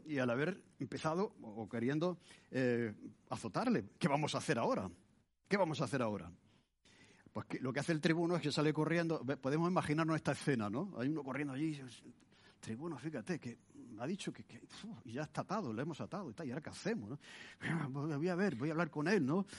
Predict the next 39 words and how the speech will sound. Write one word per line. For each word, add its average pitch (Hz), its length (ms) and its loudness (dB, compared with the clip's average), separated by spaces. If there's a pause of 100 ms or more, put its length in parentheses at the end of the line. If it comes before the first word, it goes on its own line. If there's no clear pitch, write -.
(140)
Y 123 60 0
entonces 151 280 4
le 143 80 6
pregunta 131 320 4
al 156 80 4
tribuno, 135 440 4 (340)
"¿Tú 127 160 0
eres 208 140 6
ciudadano 165 400 8
romano 147 320 6
de 147 80 10
verdad?". 170 400 8 (640)
Y 143 80 4
le 151 80 10
dice 131 180 6
Pablo, 123 220 0
"Sí". 262 520 6 (2000)
Así 127 220 2
que 185 240 6 (560)
tienen 202 220 6
más 175 140 8
miedo 170 220 6
en 165 60 6
el 156 80 4
cuerpo 180 280 6
todavía 170 420 6
porque, 147 480 4 (280)
porque, 139 260 2
a 127 40 6
ver, 196 300 4
hacer 185 240 0
lo 165 100 4
que 139 60 0
habían 170 180 6
hecho 202 320 2 (300)
era 170 180 2
causa 175 300 4
de 147 140 6
despido 202 520 2